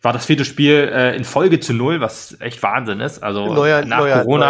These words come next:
Speaker 2: neuer Vereinsrekord in der dritten Liga.
Speaker 1: Neuer Vereinsrekord, genau. Wir hatten drei Nieder-, äh, drei Niederlagen ohne Gegentor, genau. Äh, drei Spiele ohne Gegentor war der Rekord.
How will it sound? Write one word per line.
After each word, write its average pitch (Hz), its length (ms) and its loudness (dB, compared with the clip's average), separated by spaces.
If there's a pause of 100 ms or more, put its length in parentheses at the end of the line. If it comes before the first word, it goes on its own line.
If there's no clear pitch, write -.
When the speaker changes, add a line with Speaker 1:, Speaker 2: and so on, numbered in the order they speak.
Speaker 2:
neuer - 80 -6
Vereinsrekord 127 600 -2
in 107 80 -10
der 110 80 -4
dritten 107 240 -8
Liga. 101 140 -2
Speaker 1:
Neuer 156 80 4
Vereinsrekord, 143 580 0
genau. 135 280 2
Wir 113 80 2
hatten 123 200 -2
drei 127 260 0
Nieder-, 127 560 2
äh, 101 40 -8
drei 87 180 -2
Niederlagen 98 480 0
ohne 101 520 -4
Gegentor, 117 320 -4
genau. 107 280 -4 (320)
Äh, 120 80 -2
drei 120 220 0
Spiele 135 300 0
ohne 123 180 0
Gegentor 127 400 0
war 120 180 4
der 113 140 -2
Rekord. 131 400 0